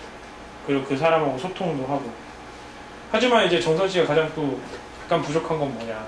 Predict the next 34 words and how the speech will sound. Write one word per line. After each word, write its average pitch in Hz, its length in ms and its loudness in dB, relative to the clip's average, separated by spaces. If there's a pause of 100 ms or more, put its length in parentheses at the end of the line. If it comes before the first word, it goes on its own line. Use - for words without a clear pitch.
(120)
일적으로서는 226 760 4
아직 139 200 0
리더가 131 340 2
좀 120 220 -2
안 117 80 -6
된 123 140 0
것 117 80 -2
같아요. - 260 -10 (1160)
왜냐면은 151 440 0 (360)
그게, 190 260 4
그것도 196 360 4
저랑 147 400 4
좀 143 100 -2
비슷한 156 400 0
게, 135 220 0
저도 139 260 0
그쪽 - 480 0
먼저 147 260 2
되고 139 180 0
그쪽은 151 360 -2
좀 135 120 -4
나중에 117 300 -4
됐거든요. 117 500 -10 (180)
하지만 160 380 2 (640)
마음가짐이 220 640 8
되면 151 420 4 (680)
나머지는 143 680 2
금방 135 280 2
오는 127 240 0
거니까 117 480 -4 (440)
좀 214 160 4
더 214 80 6
자신감을 160 520 4
가지고 123 600 0